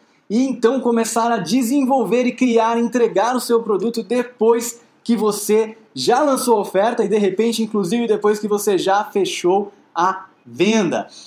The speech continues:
Então percebe que isso é muito mais inteligente do que você passar ali meses desenvolvendo o seu curso, por exemplo, de lógica de programação, quando de repente o que as pessoas querem é um curso de introdução à linguagem Java,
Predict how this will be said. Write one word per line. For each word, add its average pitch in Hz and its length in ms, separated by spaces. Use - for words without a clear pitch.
Então 233 220
percebe 233 360
que 233 80
isso 226 140
é 214 40
muito 226 340
mais 190 260
inteligente 175 840
do 156 100
que 214 100
você 214 280
passar 202 400
ali 190 260
meses 170 760
desenvolvendo 208 680
o 247 40
seu 233 240
curso, 220 500
por 196 140
exemplo, 196 540
de 202 120
lógica 202 500
de 180 100
programação, 170 800
quando 285 240
de 269 80
repente 233 500
o 180 40
que 233 60
as 226 100
pessoas 220 380
querem 220 300
é 208 60
um 190 80
curso 220 340
de 175 120
introdução 214 580
à 208 40
linguagem 180 500
Java, 147 520